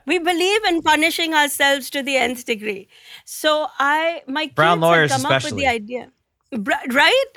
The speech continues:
Speaker 1: See, you're speaking from experience. Um, my kids, when they said, "You should do this," and, you know,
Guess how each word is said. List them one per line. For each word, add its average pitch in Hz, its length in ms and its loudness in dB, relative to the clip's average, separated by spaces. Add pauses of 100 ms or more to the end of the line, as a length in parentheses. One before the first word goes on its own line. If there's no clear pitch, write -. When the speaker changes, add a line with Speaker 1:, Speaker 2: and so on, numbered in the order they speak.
(300)
Speaker 1:
See, 320 340 0
you're 311 100 2
speaking 285 400 -4
from 311 140 -4
experience. 320 680 -10 (640)
Um, 233 340 2 (100)
my 302 200 0 (100)
kids, 392 540 -10 (240)
when 285 260 0
they 339 160 -4
said, 311 460 -2
"You 262 140 -4
should 240 240 -8
do 277 160 -6
this," 269 420 0
and, 247 260 -2 (120)
you 277 180 -4
know, 262 260 -4